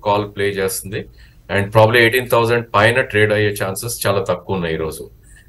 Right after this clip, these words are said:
ఆ, similarly బ్యాంక్ నిఫ్టీ మనం చూస్తే కనుక ఇంతకుముందు అనుకున్న రేంజ్ థర్టీ నైన్ ఫైవ్ హండ్రెడ్ నుంచి ఫార్టీ టూ అనుకున్న రేంజ్ కాస్త ఇప్పుడు ఫార్టీ టూ నుంచి ఫార్టీ ఫైవ్ హండ్రెడ్ దాకా షిఫ్ట్ అవటం చూసాం. So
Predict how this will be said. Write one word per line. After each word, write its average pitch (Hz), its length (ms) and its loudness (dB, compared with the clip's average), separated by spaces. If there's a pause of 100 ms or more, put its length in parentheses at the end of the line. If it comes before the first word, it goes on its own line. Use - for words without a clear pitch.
(220)
ఆ, 87 360 2 (120)
similarly 127 360 4
బ్యాంక్ 113 240 4
నిఫ్టీ 127 280 -2
మనం 120 260 -2
చూస్తే 110 240 -4
కనుక 110 400 -4 (520)
ఇంతకుముందు 131 400 0
అనుకున్న 123 300 0
రేంజ్ 117 380 2
థర్టీ 113 220 0
నైన్ 127 200 0
ఫైవ్ 117 180 -2
హండ్రెడ్ 113 200 0
నుంచి 113 300 -8
ఫార్టీ 110 240 -2
టూ 113 100 -6
అనుకున్న 110 360 -4
రేంజ్ 104 320 -4
కాస్త 101 300 -8
ఇప్పుడు 104 400 -6 (520)
ఫార్టీ 113 220 4
టూ 147 120 0
నుంచి 135 300 0
ఫార్టీ 113 340 2
ఫైవ్ 120 200 2
హండ్రెడ్ 113 320 6
దాకా 104 220 -2
షిఫ్ట్ 107 280 -6
అవటం 87 300 -6
చూసాం. 78 260 -12
So 98 380 4